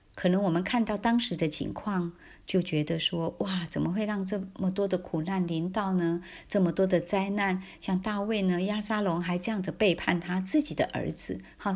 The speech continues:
对他来讲是非常伤心的，好，真的心里会非常的痛的。但是神让这些事情的临到，让大卫跟神的关系就越来越亲近，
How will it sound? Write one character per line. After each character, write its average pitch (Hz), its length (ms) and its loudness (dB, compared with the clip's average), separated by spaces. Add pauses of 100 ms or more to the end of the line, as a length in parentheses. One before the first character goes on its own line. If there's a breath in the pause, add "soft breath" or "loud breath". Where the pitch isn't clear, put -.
对 285 120 2
他 262 160 -4
来 196 80 -2
讲 156 180 -2
是 - 140 -4
非 185 160 0
常 170 180 0
伤 180 400 4
心 156 340 2
的， - 240 -2 (360 loud breath)
好， 170 180 -4
真 220 240 0
的 208 100 2
心 190 300 2
里 165 100 0
会 180 200 0
非 190 200 2
常 160 220 0
的 151 100 -2
痛 151 460 0
的。 - 160 -10 (540 loud breath)
但 185 120 2
是 185 160 2
神 151 240 4
让 175 160 0
这 190 120 0
些 180 180 0
事 - 240 2
情 156 180 0
的 143 80 0
临 139 240 -4
到， 156 260 -4 (320 loud breath)
让 170 120 2
大 185 240 -2
卫 170 380 0 (160)
跟 226 180 4
神 147 240 4
的 147 80 0
关 160 220 0
系 156 200 -2
就 165 300 -2
越 202 260 4
来 143 300 -2
越 156 160 2
亲 151 300 2
近， 147 340 2